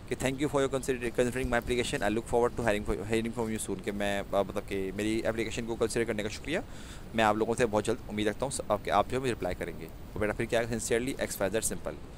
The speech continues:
भाई इतना सा काम है, देखो ये है lengthy, आसान है लेकिन, लिहाजा देखो compulsory question के तौर पे आएगा। खुदारा बेटा अपने आप पर रहम करना, इतना time ज़ाया मत कर देना कि पता चले बाद में कर ना पाओ कोई काम।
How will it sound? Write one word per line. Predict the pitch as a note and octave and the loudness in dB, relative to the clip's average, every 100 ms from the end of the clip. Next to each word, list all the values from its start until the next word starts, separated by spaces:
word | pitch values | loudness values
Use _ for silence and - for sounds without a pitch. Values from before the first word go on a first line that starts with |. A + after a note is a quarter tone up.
| - - - - | -12 -10 -6 4
भाई | D3 | 6
इतना | C#3 D3 | 6 4
सा | C#3+ | 4
काम | D3+ F#2+ F#2 | 4 2 -2
है, | F#2 - - | -6 -12 -4
देखो | B2 - A#2 - | -2 2 0 0
ये | A2+ | -2
है | G#2+ C3+ | 2 4
lengthy, | C3 C#3+ A#2+ - - - - - | 4 2 -4 -6 -12 -12 -6 2
आसान | A#2+ - A2+ G#2+ | 6 8 6 4
है | |
लेकिन, | G2+ F#2 F#2 - - - - - | 0 -2 -6 -10 -12 -12 -12 -2
लिहाजा | A#2+ A#2 A2+ A#2 D3 E3 - - | 2 6 6 8 4 2 -2 -2
देखो | C3 E3 | -2 2
compulsory | - A2+ A2+ A#2+ C#3 | 2 4 4 4 4
question | C#3+ C3+ A#2 B2 | 4 4 4 4
के | B2 | 2
तौर | B2+ A2+ | 4 4
पे | - | 6
आएगा। | A#2 G2+ G2+ B2+ | 6 6 8 6
खुदारा | B2+ A2+ G#2 G#2+ A#2+ | 6 4 6 6 6
बेटा | A2+ A#2+ B2 | 4 4 4
अपने | - - A2 | 4 2 2
आप | A2 | 2
पर | A#2+ | 2
रहम | G2+ G2+ A#2 | 2 2 -2
करना, | A#2 G#2 G#2 G#2+ B2+ - - - - - D3+ | 2 2 4 0 0 -6 -12 -12 -12 -2 0
इतना | - D3 D3 | 6 6 6
time | C#3 - A#2 B2 A#2+ | 4 4 4 4 4
ज़ाया | A2+ G2+ F#2+ | 6 6 4
मत | F2+ C3 D#3+ | 4 4 4
कर | - D#3 | 4 6
देना | D3 D3+ D3+ D#3+ | 6 2 2 0
कि | - | 0
पता | A#2+ A#2+ B2 | 2 4 4
चले | C3 | 4
बाद | A#2 A#2 | 2 2
में | B2 | 2
कर | G#2 | 2
ना | A2 | 2
पाओ | G#2+ G2 | 2 2
कोई | G2+ | 0
काम। | F#2 D#2+ | -2 -4